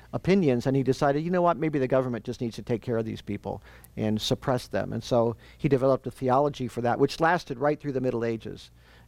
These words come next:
And, uh, it was tragic, but that's what happened. Uh, so he was against it before he was for it, but when he was for it, he actually created a doctrine of persecution. What was it f-,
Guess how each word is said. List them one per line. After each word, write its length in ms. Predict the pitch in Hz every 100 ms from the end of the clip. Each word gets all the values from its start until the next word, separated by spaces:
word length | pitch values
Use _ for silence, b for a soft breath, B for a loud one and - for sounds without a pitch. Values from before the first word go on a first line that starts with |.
| -
And, 240 | 123 117
uh, 200 | 117 110 -
it 80 |
was 140 | 123 117
tragic, 520 | - 131 117 107 - - 120
but 100 | 117
that's 240 | 123 127
what 100 | 113
happened. 400 | 110 107 - - 117 b b b b b b b
Uh, 80 | 123
so 160 | 107 139
he 140 | 196
was 140 | 240
against 340 | 226 196 208 226
it 80 | 208
before 280 | 151 202
he 60 | 190
was 160 | 165 -
for 320 | 226 175 127
it, 80 | 127
but 100 | 135
when 140 | 113
he 60 | 156
was 160 | 156 -
for 300 | 233 214 143
it, 80 |
he 120 | 127 151
actually 300 | 156 - 143
created 440 | - 147 147 131
a 60 | 117
doctrine 760 | 110 131 139 - 123 113 107 b b b b -
of 200 | 123 -
persecution. 720 | 131 - 135 202 196 135 127
What 160 | 170
was 140 | 170 185
it 100 |
f-, 100 | -